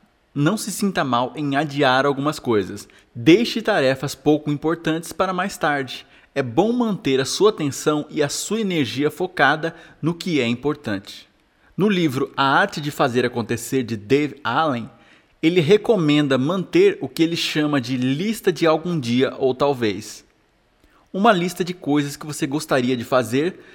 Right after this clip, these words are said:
mas que não sejam importantes nesse exato momento. O pesquisador de criatividade Scott Belsing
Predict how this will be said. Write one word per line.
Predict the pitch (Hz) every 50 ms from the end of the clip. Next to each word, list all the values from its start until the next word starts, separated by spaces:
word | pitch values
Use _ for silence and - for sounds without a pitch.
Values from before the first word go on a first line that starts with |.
| - - - _ -
mas | 147 151 160 180 180 -
que | - 185
não | 175 170 196 233
sejam | 233 - - 180 175 156 160 175
importantes | 180 170 - 180 170 170 - 143 139 143 139 - -
nesse | 143 139 135 -
exato | 143 117 127 117 - -
momento. | 131 135 135 120 104 98 95 - - - - _ _ _ - _ _ _ _ _ _ _
O | - 123
pesquisador | 123 - 160 151 - - 160 156 175 151 147 170 175
de | 165 170
criatividade | - - 185 208 220 214 - - 156 156 120 131 117 107 107 104 - - - -
Scott | 143 - - - 156 139 143 160 - -
Belsing | 127 120 135 143 156 165 - - - 107